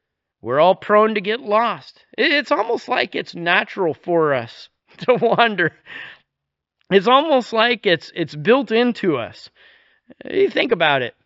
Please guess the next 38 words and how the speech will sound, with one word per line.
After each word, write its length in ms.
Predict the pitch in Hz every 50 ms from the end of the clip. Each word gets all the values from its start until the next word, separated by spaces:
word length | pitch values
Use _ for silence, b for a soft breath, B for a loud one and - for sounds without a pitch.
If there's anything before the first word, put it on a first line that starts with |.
| _ _ _ _ _ _ _ -
Did 140 | 220 285 392
anyone 420 | 427 415 392 349 262 233 226 220
ever 240 | 208 185 185 202 170
have 260 | 165 170 160 170 - -
to 100 | 151 127
teach 480 | - - - 160 175 180 - - -
you 340 | 156 156 156 170 180 180 180
how 160 | 151 160 160
to 100 | 165 160
get 220 | 143 - - - -
lost? 480 | 135 139 143 190 170 - - - _ _ _ _ _ _ _ _ _ _ _ _ _ -
Have 100 | 135 156
you 60 | 170
ever 160 | 185 196 175
gotten 300 | 180 185 208 226 202 180
lost? 480 | 185 190 208 247 247 - - - _ _ _ _ _ _ _
Literally? 640 | - 135 151 180 226 254 262 262 277 285 277 262 - _ _ _ _ _ _
You 80 | - -
gotten 240 | 139 165 196 180 165
lost 360 | 170 185 202 220 - - -
in 100 | 185 165
a 80 | 135 -
city 400 | - - 208 208 214 220 226 220
while 180 | 190 170 156
you're 120 | 147 139 135
driving 340 | 143 180 180 185 170 160
around? 480 | 139 123 131 143 170 196 214 220 220 214 _ _ _ _ _ _ _ _ _ _ _ _ _ _ _ _ -
I 120 | 139 147
know 160 | 156 156 147
it's 100 | 120 -
harder 300 | - 151 151 156 147 131
to 100 | 120 117
do 240 | 110 143 156 160 139
now 340 | 127 139 139 143 151 160 160
with 300 | 147 127 120 113 - _ _ b b b b b b -
Google 320 | 139 143 135 139 131 113
Maps 580 | 120 135 147 151 151 156 165 - - - - -
and 160 | 113 110